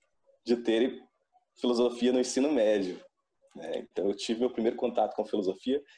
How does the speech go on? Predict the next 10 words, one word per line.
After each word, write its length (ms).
na 280
engenharia, 760
é, 240
quando 260
foi 140
colocado 320
algumas 200
questões 400
justamente 600
de 320